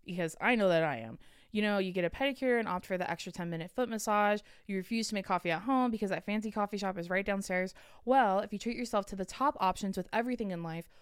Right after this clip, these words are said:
why settle when finding a doctor? It is your health after all. Enter ZocDoc, the place where you can find and book tens of thousands of top-tier doctors, all with verified patient reviews. So don't settle, go for the best and find the right doctor for you. With ZocDoc, you've got more options than you know.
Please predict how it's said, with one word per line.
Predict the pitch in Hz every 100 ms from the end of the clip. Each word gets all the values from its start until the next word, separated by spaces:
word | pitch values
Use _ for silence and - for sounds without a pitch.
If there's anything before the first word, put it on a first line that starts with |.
| -
why | 214 226 247
settle | - 202 196
when | 190
finding | 185 175 190
a |
doctor? | 240 427 - 151 165 - -
It | 220 196
is | 247 262
your | 220 202
health | 202 190 -
after | 175 - 160
all. | 156 - - - -
Enter | 240 262
ZocDoc, | 220 180 180 165 160
the | -
place | 175 202 226
where | 208
you |
can | 202
find | 185 196 226
and | 214
book | 185 175
tens | - 196 214
of | 208
thousands | 175 180 180
of | 170
top-tier | - 202 214 - 233
doctors, | 180 - 175 - -
all | 208 220 220
with | 190 175
verified | 180 196 208 196 -
patient | 196 185 185 -
reviews. | 175 165 147 - - - -
So | 247
don't | 262 370
settle, | 214 196 202
go | 208 226
for | 269
the | 262
best | 202 180 -
and | 190
find | 190 185
the | 175
right | 180 190
doctor | 170 185
for | - 160
you. | 151 - - - -
With | 220 277
ZocDoc, | 202 196 175 180 170 -
you've | 175
got | 180 -
more | 185 220
options | - 180 - 185
than | 180 180
you | 170
know. | 151 104